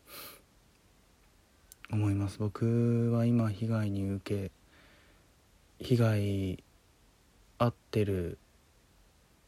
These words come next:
その、もう本当、なんていうんですかね。真っ只中にいるから、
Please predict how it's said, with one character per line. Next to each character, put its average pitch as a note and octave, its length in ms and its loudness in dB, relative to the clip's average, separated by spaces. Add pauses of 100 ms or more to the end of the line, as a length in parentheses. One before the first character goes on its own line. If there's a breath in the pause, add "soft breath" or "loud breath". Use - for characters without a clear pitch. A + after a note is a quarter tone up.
(1040)
そ - 280 -6
の、 B2 160 6
も A#2 160 4
う - 20 0
本 A2+ 140 0
当、 A#2 160 -2
な A#2+ 100 2
ん B2 80 0
て - 120 -8
い - 20 -2
う F#2 40 -4
ん - 40 -6
で E2 40 -12
す - 60 -14
か - 100 -8
ね。 - 220 -14 (1900 loud breath)
真 A#2 140 6
っ - 20 2
只 C3 200 6
中 G#2+ 220 2
に F#2 120 -2
い F2+ 40 -4
る F2+ 80 -6
か - 140 -8
ら、 E2+ 180 -8